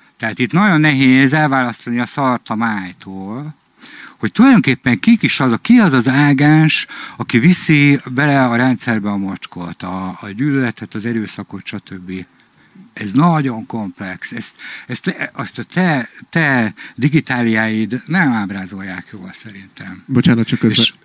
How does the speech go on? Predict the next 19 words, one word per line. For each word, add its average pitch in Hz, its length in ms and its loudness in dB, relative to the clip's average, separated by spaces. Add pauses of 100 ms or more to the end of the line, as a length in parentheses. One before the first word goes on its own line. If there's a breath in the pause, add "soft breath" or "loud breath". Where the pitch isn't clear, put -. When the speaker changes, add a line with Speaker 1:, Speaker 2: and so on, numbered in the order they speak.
Speaker 2:
kérdezhetek? 120 500 -4 (560 loud breath)
Ö, 113 400 4 (300)
itt, - 300 0
ö, 120 260 6
szó 160 220 2
volt 143 180 6
egy 117 120 4
kastélyról, 113 800 4 (440 loud breath)
akkor 127 240 2
én 135 240 6
szeretném 131 400 4
elmondani, 123 360 6
hogy 120 100 4
nekem 120 500 4
jelentős 113 520 4
számú 113 260 6
német 113 280 6
rokonaim 104 520 4
vannak. 113 440 4